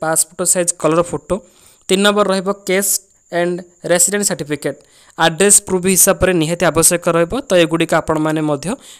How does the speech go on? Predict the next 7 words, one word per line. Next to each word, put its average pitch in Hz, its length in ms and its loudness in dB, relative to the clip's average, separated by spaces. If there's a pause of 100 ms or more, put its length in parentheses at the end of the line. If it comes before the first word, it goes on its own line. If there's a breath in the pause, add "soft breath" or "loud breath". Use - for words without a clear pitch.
(100)
ଦେଇପାରିବେ। 143 500 0 (720 loud breath)
ତେବେ 208 180 2
ଏଇ 233 60 6
ଥିଲା 233 200 0
ଆପଣଙ୍କର 196 380 0
ଆପ୍ଲିକେସନ୍ 185 560 0
ପ୍ରୋସେସ୍ର 170 480 -4